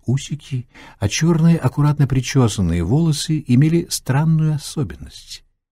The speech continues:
Интригующе серебрились на висках. Носильщики споро выгрузили принадлежавший молодому человеку багаж, который заслуживает отдельного описания. Помимо чемоданов и саквояжей,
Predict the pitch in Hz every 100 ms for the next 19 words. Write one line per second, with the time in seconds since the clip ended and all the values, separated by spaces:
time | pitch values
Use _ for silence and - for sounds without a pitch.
0 | _ - 85 - 82 71 135 160 156 -
1 | - - 120 117 - - 131 95 73 87
2 | 117 117 113 - - 92 71 - - -
3 | - - _ _ _ _ _ _ _ _
4 | - 147 202 175 - 110 - 107 90 95
5 | 85 85 92 78 - - - 110 92 98
6 | 85 85 - 85 85 85 82 - 82 80
7 | - 78 95 151 147 - - - - 123
8 | 196 170 151 175 160 170 170 151 120 92
9 | 117 131 135 123 107 - - - - -
10 | - _ - - 117 110 113 - 107 95
11 | 98 98 90 101 - - 80 80 107 117
12 | 90 71